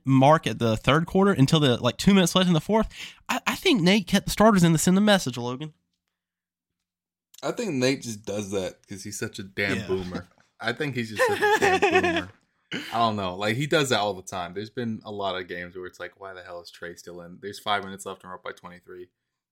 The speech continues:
Speaker 2: Just, <laughs> just put DeLon in. Or, ju-, you know, just put Rondo in <laughs> or something." You know what I mean?
Speaker 1: <laughs> Rondo?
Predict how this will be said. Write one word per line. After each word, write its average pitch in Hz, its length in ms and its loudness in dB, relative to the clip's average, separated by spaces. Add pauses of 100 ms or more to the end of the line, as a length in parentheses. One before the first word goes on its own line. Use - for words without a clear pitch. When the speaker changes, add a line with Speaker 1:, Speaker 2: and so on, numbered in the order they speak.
(200)
Speaker 2:
Just, - 500 -14
<laughs> 139 60 -8
just - 320 -10
put 131 200 -4
DeLon 92 460 -2
in. 85 160 -16 (360)
Or, 107 100 -8
ju-, 117 240 -8
you 107 160 -8
know, 95 140 -6
just 98 240 -16
put 117 160 -4
Rondo 92 500 -4
in 92 160 -8
<laughs> - 40 -20
or 135 80 -2
something." 110 420 -12
You 107 80 -10
know 113 80 -6
what 113 80 -6
I - 20 -8
mean? 117 280 -10 (160)
Speaker 1:
<laughs> - 160 -6
Rondo? 226 480 2